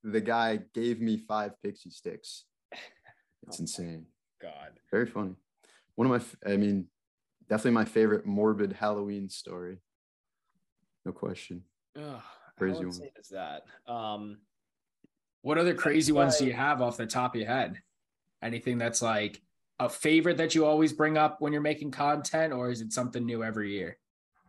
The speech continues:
Speaker 1: I mean, that's, that's the one, 'cause I, I'm looking every year for Halloween content, and, like, there's, there's not much there. I mean, there's dark stuff about, like, I guess, rituals that certain people perform, like,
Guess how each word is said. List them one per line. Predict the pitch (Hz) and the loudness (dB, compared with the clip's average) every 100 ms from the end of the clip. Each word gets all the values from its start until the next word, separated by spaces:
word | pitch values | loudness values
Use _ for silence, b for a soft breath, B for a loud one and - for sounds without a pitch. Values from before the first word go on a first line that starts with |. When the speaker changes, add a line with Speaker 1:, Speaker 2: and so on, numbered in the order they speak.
| _ _ | _ _
Speaker 1:
I | 120 | 2
mean, | 117 107 | 6 6
that's, | 110 139 - - | 6 2 -2 -8
that's | - 110 - | 0 0 4
the | 120 | 4
one, | 110 117 101 | 4 4 2
'cause | - 101 | -2 -4
I, | 104 120 - | -2 -2 -4
I'm | 113 | 2
looking | 131 165 113 | 2 2 0
every | 117 110 101 | 0 0 0
year | 107 | -2
for | 110 95 | -4 -6
Halloween | 101 101 95 104 110 | -6 -4 -2 0 0
content, | - 85 87 85 87 | -2 -14 -18 -20 -16
and, | 85 | -16
like, | 82 76 - | -16 -20 -14
there's, | 85 95 - - _ | -14 -12 -16 -20 _
there's | 90 98 | -8 -2
not | 113 139 | 0 2
much | 95 92 - | 0 -4 -4
there. | 101 95 | 0 0
I | 92 | -2
mean, | 92 | -4
there's | 95 98 | -4 -4
dark | - 107 110 | 0 0 0
stuff | - 127 | -2 -2
about, | 98 95 92 | -2 -4 -4
like, | 87 78 - _ _ _ _ _ _ _ - | -4 -12 -18 _ _ _ _ _ _ _ -6
I | 101 | -2
guess, | 95 - - | -2 -4 -8
rituals | - 104 107 104 92 98 | -2 0 0 2 0 0
that | 101 - | -2 0
certain | 104 98 | 0 0
people | 101 98 98 | 0 -2 -2
perform, | - 98 104 104 104 98 107 | -6 -4 0 2 2 0 -4
like, | 98 92 | -6 -6